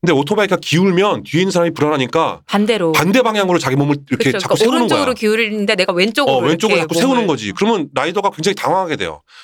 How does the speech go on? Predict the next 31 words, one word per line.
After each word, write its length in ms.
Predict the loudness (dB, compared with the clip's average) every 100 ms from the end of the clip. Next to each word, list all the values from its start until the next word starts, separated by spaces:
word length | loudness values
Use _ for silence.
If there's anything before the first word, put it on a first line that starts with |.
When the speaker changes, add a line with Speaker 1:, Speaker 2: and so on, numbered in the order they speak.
| -2
Speaker 1:
내가 100 | 0
이만큼 400 | 2 0 -2 -4
딱 140 | -4 -4
눕혔을 380 | -2 -2 -4 0
때 160 | 0
이렇게 320 | 2 0 0
돌아 160 | -2 0
나가야 200 | 0 0
되는데 420 | 0 0 0 0 -2
뒤에서 460 | -2 0 2 0 -2 -4
반대 220 | -2 0
방향으로 480 | 2 2 2 2 0 -4 -20 -20 _ _ -4
밸런스를 340 | -2 0 0
놓게 180 | 0 0
되면, 480 | 0 2 0 -2 -6 _ _ _ -4
어, 100 | -2
라이더가 260 | 0 -2
되게 160 | -2 -4
당황하는 460 | -2 -2 0 -2
거죠. 480 | -2 -2 -2 -4 -6
Speaker 2:
음. 40 | -2
Speaker 1:
그래서 200 | -2 -2
텐더머도 500 | -2 -2 0 0 0
훈련이 320 | 0 0 -2
필요한데 520 | -2 -4 -2 0 0 -2
그것보다 300 | -6 -2 -2
사실은 380 | -2 -2 -2 -4 -12 _
훨씬 200 | -2 2
더 80 | 2
중요한 380 | 2 2 2 2
건 340 | 0 0 -4